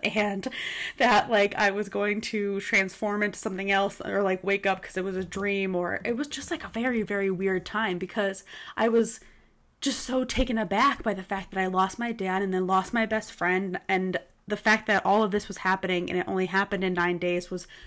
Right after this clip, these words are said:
so crazy for my mind to wrap around. Like, I feel like my mind didn't catch up until months later being like, "What just happened? Like, what?" And honestly, it probably <laughs> took me, like, five months to really, like,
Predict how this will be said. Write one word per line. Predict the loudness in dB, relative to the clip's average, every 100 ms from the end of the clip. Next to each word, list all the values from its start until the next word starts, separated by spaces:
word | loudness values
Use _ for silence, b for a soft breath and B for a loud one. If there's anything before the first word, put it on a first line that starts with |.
| -16
so | -4 2 4 4 2 B B B -20 -20 -20 _ _ -20 2
crazy | 4 6 6 6 4 0
for | 0
my | 2 4
mind | 4 2 0
to | -2
wrap | -2 0
around. | 0 0 0
Like, | -2 -2
I | -2
feel | 0 0
like | 0
my | 0
mind | 2 2 2
didn't | -2 -4
catch | -4 -4 -2
up | -4 -4
until | -4 -2
months | 0 0 0
later | 0 0 0
being | 0 0 0
like, | 0 -4 -12 -20 _
"What | -2 2 2 0 -6 -6
just | -6 -6 -8
happened? | -10 -2 0 0 -6 -8 -16 -18 B B B B B _
Like, | 0 0
what?" | 0 0 2 0 -4 B B 0
And | 4 6
honestly, | 6 4 0 0
it | -2
probably | 0 4 4
<laughs> | 4
took | -2 0 0
me, | 0
like, | 0 -2 -2 -8
five | 2 4 4
months | 2 2 2 -2
to | 2
really, | 4 4
like, | 4 2 0